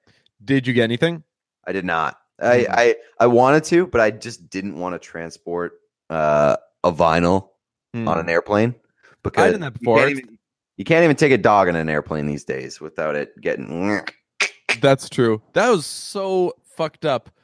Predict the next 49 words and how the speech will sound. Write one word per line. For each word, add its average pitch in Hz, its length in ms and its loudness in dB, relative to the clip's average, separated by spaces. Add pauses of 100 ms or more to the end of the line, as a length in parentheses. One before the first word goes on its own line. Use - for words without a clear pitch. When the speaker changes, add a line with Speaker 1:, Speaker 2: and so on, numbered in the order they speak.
(100)
Speaker 2:
I - 80 4
didn't 160 200 4
need 180 100 4
the 165 100 2
picture, 156 320 2
that's 107 220 2
for 85 80 -8
sure. 80 360 -6 (280)
Speaker 1:
<laughs> - 0 - (400)
There 233 100 2
was 247 240 -4
a - 60 0
picture? 226 760 0
Speaker 2:
Oh, - 240 -2
there 175 160 6
was 175 160 4
a 147 60 0
picture, 131 520 0 (220)
and 123 100 -2
it 143 60 2
was, 139 160 2
like, 120 140 2
a 104 100 -2
really 110 380 0
bad 98 360 2
picture. - 480 -10 (120)
Speaker 1:
It, 131 80 -2
like, 139 160 2
looked 131 200 -8
exactly 127 540 -2
like 131 180 -2
a 120 60 0
dead 120 220 0
dog? 123 360 -2
Speaker 2:
It 117 140 -2
looked 117 220 2
exactly 113 680 0
like 113 160 2
a 110 60 -2
dead 104 260 0
dog 95 360 2
in, 92 300 -6
like, 87 180 -8
a 87 100 -8
carry-on. 73 680 -8 (680)
Speaker 1:
Oh. 180 440 0 (340)
Speaker 2:
It 123 80 4
was, 131 200 4
like, 113 180 -2